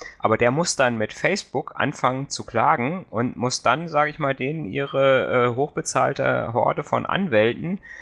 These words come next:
äh, sag ich mal, äh, muss da irgendwie vor Gericht durchgehen, äh, durchkriegen, äh, dass das, sag ich mal, äh, dass mein Interesse da nicht höher wiegt als das von Facebook. Ähm, und,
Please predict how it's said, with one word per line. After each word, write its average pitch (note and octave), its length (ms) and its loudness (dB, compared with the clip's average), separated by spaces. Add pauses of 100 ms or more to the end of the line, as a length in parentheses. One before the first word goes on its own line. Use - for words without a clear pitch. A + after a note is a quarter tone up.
(140)
äh, B2+ 280 4
sag B2 260 0
ich C3 120 -16
mal, C3 400 -2
äh, A#2 140 0
muss B2+ 240 -4
da G#2+ 100 0
irgendwie C#3+ 240 -4
vor A#2+ 180 -4
Gericht B2+ 320 -8
durchgehen, D3 680 -2
äh, A2+ 320 2
durchkriegen, C#3 760 -4
äh, A#2+ 260 0
dass A#2+ 220 0
das, A#2+ 240 0
sag A2+ 320 0
ich A#2+ 80 -4
mal, A2+ 200 0
äh, G#2+ 380 0
dass G#2+ 220 -2
mein A#2 280 2
Interesse A#2 420 -6
da A2+ 100 2
nicht D3 260 -6
höher G#2+ 280 0
wiegt A2 200 -8
als - 220 -2
das G#2 140 -2
von G2 180 -6
Facebook. - 560 -2 (640)
Ähm, A2+ 440 2
und, C3 360 -2